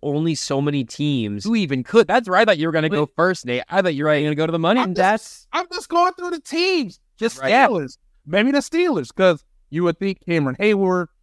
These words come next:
Speaker 3: uh, he'll, he'll,
Speaker 2: Mm-hmm.
Speaker 3: you know, he's towards the end of his career. You would assume he's thirty-four going on thirty-five. Maybe the Vikings don't have any money.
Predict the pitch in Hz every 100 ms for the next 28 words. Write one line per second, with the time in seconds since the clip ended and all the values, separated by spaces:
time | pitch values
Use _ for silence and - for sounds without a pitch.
0 | _ _ 117 117 127 190 180 - 127 190
1 | 190 175 - _ - 143 139 170 - 175
2 | 143 147 151 143 120 117 220 226 - 226
3 | 208 196 185 185 170 - 170 135 156 151
4 | 123 147 131 117 113 - 139 120 - -
5 | 277 269 262 254 403 381 415 427 392 359
6 | _ _ 117 113 - 214 - 392 175 151
7 | 127 117 107 104 98 104 165